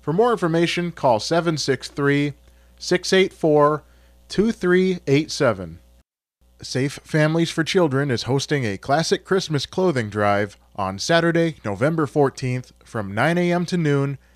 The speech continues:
at Classic Hall Event Center in Annandale. Come learn more about Safe Families for Children and feel free to pick up any needed items like winter coats, hats,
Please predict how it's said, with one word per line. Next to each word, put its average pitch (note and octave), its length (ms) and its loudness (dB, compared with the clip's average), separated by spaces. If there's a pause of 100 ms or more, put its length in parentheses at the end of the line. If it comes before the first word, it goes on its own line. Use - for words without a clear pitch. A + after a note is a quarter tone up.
(100)
at G2 220 -6
Classic F3 420 -2
Hall E3+ 320 0
Event C#3+ 320 -2
Center C#3+ 480 -2
in A#2+ 160 -4
Annandale. G2 720 -4 (560)
Come F#3+ 240 -2
learn G#3 240 0
more G3+ 220 2
about B2 320 2
Safe A#2+ 240 -2
Families A2+ 400 -4
for - 120 -12
Children D3 680 -4
and G2 180 -10
feel F#3+ 160 2
free G3+ 220 -4
to C3 80 -2
pick D#3+ 240 -4
up - 180 0
any F3 240 0
needed E3+ 320 0
items B2 420 0
like F#2 220 -6
winter A#2 300 -6
coats, F3 440 -4 (280)
hats, E3 500 -2